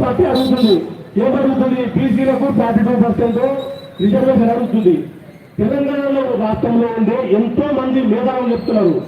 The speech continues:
ఏం చెప్తున్నారు? కాంగ్రెస్ పార్టీ, రేవంత్ రెడ్డి కానీ, కాంగ్రెస్ పార్టీ కానీ, ముఖ్యులు కానీ, మీరు రాజ్యాంగానికి విరుద్ధంగా పోతున్నారు,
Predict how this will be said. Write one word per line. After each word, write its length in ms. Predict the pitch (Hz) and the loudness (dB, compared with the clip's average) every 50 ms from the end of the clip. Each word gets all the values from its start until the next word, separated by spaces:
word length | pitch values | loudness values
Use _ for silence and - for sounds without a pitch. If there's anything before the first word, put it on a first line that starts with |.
| - - - - - - - - 196 | -10 -18 -20 -20 -20 -10 -4 -2 0
ఏం 80 | 262 277 277 | 0 2 2
చెప్తున్నారు? 460 | 277 262 - - 262 262 254 240 240 233 233 | 0 0 0 -2 -2 -2 -2 -2 -2 -4 -4
కాంగ్రెస్ 340 | 226 233 233 233 240 214 - - | -4 -4 -2 -2 -2 -2 -4 -4
పార్టీ, 280 | 226 214 - 214 220 214 214 202 - - - - - - - - - - 160 | -4 -4 -2 -2 -2 -2 -2 -4 -6 -10 -16 -20 -20 -20 -20 -20 -8 -4 0
రేవంత్ 300 | 185 196 202 208 - 190 | 0 2 2 0 0 0
రెడ్డి 180 | 196 190 185 190 | 2 4 4 4
కానీ, 280 | - 185 180 185 196 196 - 190 | 4 4 2 2 2 2 2 0
కాంగ్రెస్ 320 | 185 185 185 190 185 - - | 0 2 2 2 0 0 -2
పార్టీ 200 | 175 165 170 170 | -2 -2 -2 -2
కానీ, 160 | 156 170 165 165 | -2 -2 -2 -2
ముఖ్యులు 300 | 170 - - 196 180 170 - 160 | -2 2 2 2 2 2 2 -2
కానీ, 220 | 156 147 143 165 202 - - - - - - - - - - - - 202 | -2 -2 -2 -4 -4 -6 -8 -14 -18 -20 -20 -20 -20 -20 -18 -4 0 0
మీరు 280 | 202 240 247 247 262 294 302 302 302 302 - - - - - - | 2 2 2 2 4 4 4 2 0 -2 -6 -8 -6 -4 -2 -2
రాజ్యాంగానికి 760 | 180 196 - - 285 285 285 277 269 262 262 254 254 - 285 277 226 240 | -2 -4 -2 0 0 2 4 2 2 2 2 2 4 4 4 4 4 4
విరుద్ధంగా 400 | 277 - - 277 269 262 262 247 240 | 2 2 2 0 0 0 -2 -2 -2
పోతున్నారు, 440 | 233 220 - 214 196 170 151 135 117 | -2 0 2 2 2 2 2 0 -2